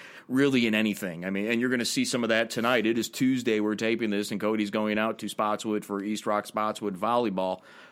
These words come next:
Uh, so, I mean, and that should be a good atmosphere along with the basketball games, but that football game, whenever those two teams play each other. I remember last year over at Spotswood, it was just a fantastic,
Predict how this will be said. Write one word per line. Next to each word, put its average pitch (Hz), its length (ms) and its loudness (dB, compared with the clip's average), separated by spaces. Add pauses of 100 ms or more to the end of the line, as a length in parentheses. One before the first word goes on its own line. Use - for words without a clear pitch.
Uh, 95 400 -2
so, 107 240 -4
I - 20 -2
mean, 104 160 0
and 113 300 0
that 117 120 4
should - 140 -6
be 104 320 -4
a 113 80 0
good 107 220 0
atmosphere 104 480 -2
along 101 240 0
with 98 80 -4
the 104 80 -12
basketball 101 400 0
games, 98 200 -4
but 101 200 -6
that 113 160 0
football 101 340 -2
game, 90 340 -4 (480)
whenever 107 280 0
those 107 160 0
two 107 140 -6
teams 98 260 -4
play 101 260 -4
each 95 120 -4
other. 95 180 -2
I 95 40 0
remember 98 260 0
last 98 340 0
year 101 100 0
over 95 120 -2
at 92 80 -6
Spotswood, 98 500 -4
it - 20 -2
was 92 140 -2
just 90 160 -10
a - 40 -20
fantastic, 92 500 -6